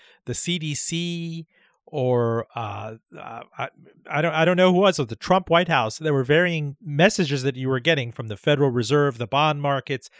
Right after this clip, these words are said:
I remember when the N B A decided to postpone the season, when schools decided to go remote,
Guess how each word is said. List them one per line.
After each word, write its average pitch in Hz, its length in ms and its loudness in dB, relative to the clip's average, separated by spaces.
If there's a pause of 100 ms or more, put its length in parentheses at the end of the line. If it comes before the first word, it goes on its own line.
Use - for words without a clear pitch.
(240)
I 165 120 4
remember 151 400 0
when 131 180 0
the 135 160 -2
N 151 140 -2
B 139 160 0
A 151 140 2
decided 123 440 -4
to 131 100 -10
postpone 120 500 -6
the 104 80 -12
season, 110 360 -10
when 117 160 -12
schools 214 440 -4
decided 113 440 -6
to 131 100 -12
go 120 140 -4
remote, 117 460 -4